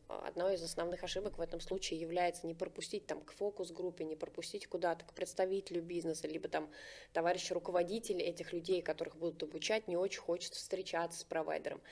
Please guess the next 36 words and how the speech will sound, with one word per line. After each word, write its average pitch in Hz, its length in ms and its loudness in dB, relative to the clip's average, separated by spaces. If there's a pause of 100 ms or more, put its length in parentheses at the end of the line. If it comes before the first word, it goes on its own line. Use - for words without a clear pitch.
(300)
Это 214 220 8
одна 220 240 4
из 202 140 -4
основных 202 400 0
ошибок. 196 440 0
Почему? 196 460 0
Потому 175 300 -2
что - 160 -2
H - 180 -2
R, 349 160 4
как - 200 -4
правило, 233 420 6
он 254 240 4
приносит 190 500 0
уже 190 200 4
какой-то 202 460 2
образ 185 460 8
результата. 165 600 -2 (360)
Вот 190 200 8
то, 220 80 8
о 214 60 8
чем 196 200 2
я 180 120 6
говорила. 170 320 4
Мы 180 100 4
хотим 160 280 0
пять 160 360 6
видео, 269 380 6
шесть 170 320 -2
это 269 220 2
и 185 40 0
так 170 220 -4
далее. - 220 -4
Когда 180 240 2
мне 190 120 0
такой 185 280 2